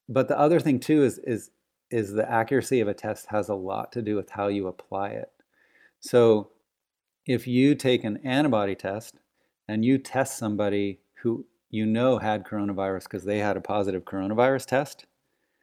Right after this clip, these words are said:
then you're testing somebody that you're very likely to find antibodies in. So if you have a positive, you know that for the most part, that positive is probably true.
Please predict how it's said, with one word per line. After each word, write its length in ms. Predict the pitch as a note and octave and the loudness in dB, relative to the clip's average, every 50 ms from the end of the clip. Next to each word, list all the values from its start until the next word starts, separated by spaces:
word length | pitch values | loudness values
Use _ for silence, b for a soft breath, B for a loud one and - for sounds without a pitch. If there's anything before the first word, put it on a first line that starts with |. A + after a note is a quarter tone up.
| _ _ _ _ _ _ _ _ _ _ | _ _ _ _ _ _ _ _ _ _
then 160 | - B2+ B2 C3+ | 0 2 6 6
you're 140 | D3 D#3 | 6 6
testing 400 | - - D3+ C3 - - C#3+ B2 | 6 4 2 0 2 2 0 0
somebody 340 | - - A#2+ A2 G#2+ G#2+ G#2+ | 0 0 0 2 2 2 2
that 160 | G2+ G#2 A#2 | 2 2 0
you're 120 | G#2+ G#2 G#2 | 0 0 4
very 280 | G#2 B2 C3 C#3 C#3 | 6 8 8 8 8
likely 460 | A#2+ G2+ G2+ G#2+ G#2+ - A2 G2+ G2 F#2 | 6 6 4 4 4 2 0 -2 0 0
to 140 | F#2+ F2+ - _ _ _ _ - | -2 -4 -6 _ _ _ _ -8
find 400 | - G2 G2 G2 G2 F#2+ F#2 - | -4 -4 -2 -2 -4 -4 -6 -8
antibodies 600 | - F#2+ F#2+ F#2+ F#2+ F2+ F2+ F2+ F#2 F#2+ F#2 - | -8 -8 -6 -6 -4 -4 -6 -6 -8 -8 -10 -12
in. 200 | G2 G2 G2 G2 - _ b b b b b b b _ | -12 -12 -14 -14 -18 _ b b b b b b b _
So 180 | - - B2 | 0 4 4
if 100 | A2 G#2+ | 4 6
you 80 | C3 C#3 | 6 6
have 140 | C#3 C#3+ A#2+ | 6 6 4
a 60 | G2+ | 0
positive, 840 | - - G2+ G2 G#2 A2 G#2 G#2 F#2 F#2 F#2 F#2 F#2 - _ _ _ _ _ _ _ _ _ _ _ _ | -2 0 2 2 2 2 2 0 -2 -2 -2 -4 -4 -8 _ _ _ _ _ _ _ _ _ _ _ _
you 140 | A#2 B2+ D#3 | 2 2 6
know 260 | E3 D3 C#3+ C#3+ C3+ | 8 8 8 8 6
that 240 | A2 G#2 G2+ - - _ _ _ | 4 2 0 -4 -8 _ _ _
for 140 | - - A2 | -2 0 0
the 80 | G2+ G2+ | 2 2
most 240 | G2+ G2+ G2+ - | 0 -2 -4 -4
part, 260 | - G#2 F#2+ F#2 - - | -4 -4 -4 -4 -6 -4
that 240 | G#2 G2 G2+ A2 | -2 -2 -2 -4
positive 420 | - - G2+ G2+ G2 G2 G2 F#2 F2+ | -4 -4 -4 -2 -2 -2 -4 -4 -6
is 140 | F#2 F2+ - | -6 -8 -10
probably 600 | _ - - F#2+ F#2 F#2+ F#2+ F2+ F#2 F#2 F2+ - _ _ _ _ | _ -6 -4 -4 -2 -2 -4 -4 -6 -8 -10 -10 _ _ _ _
true. 580 | - - - - - G#2 G2 F#2 F#2+ G2+ A2 | -18 -18 -12 -8 -6 -4 -4 -4 -6 -10 -14